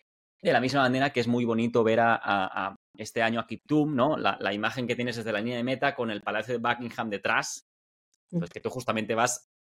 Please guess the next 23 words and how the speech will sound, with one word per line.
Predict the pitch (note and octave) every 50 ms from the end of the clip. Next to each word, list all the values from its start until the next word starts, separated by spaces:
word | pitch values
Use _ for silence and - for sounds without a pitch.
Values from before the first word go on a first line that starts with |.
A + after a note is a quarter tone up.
| _ _ _ _ _ _
en | - C#3 B2+ A#2+
la | A2+ G#2+
dirección | A2 G#2+ G#2 - C3+ C3+
opuesta. | A2 - C3+ C#3+ C3 - - -
Tú | _ C3 C3
no | C3 B2+
ves | A2 B2+ C3
el | C3 G#2+ -
Palacio | - F2 F#2+ - - -
de | E2+
Buckingham, | - - - G#2 G2 - - F2
lo | F2 D#2+
tienes | - G2+ A2 A2
a | A#2
la | A2
izquierda, | G2+ - - B2+ B2 A#2+ A#2+ B2+ C#3+ C#3 - - - - _ _ _ _ _ _ _ _ _ _ _
está | - C3 A#2+ - - C3+
allí, | C3 B2+ B2+ C3+ C#3 D3+ F#3
pero | F#3+ - - G#2 G2 G2+
obviamente | G2+ G2+ G2+ G#2 G#2 G#2+ G2+ A#2+ A#2+ C3 B2+ - - - - - - - - - _ _ _ _ _
está | - - - A2+
hecho | A2+ - - - - B2+
mucho | A#2+ A#2 A#2 A#2 - - D3+ D3 D3 -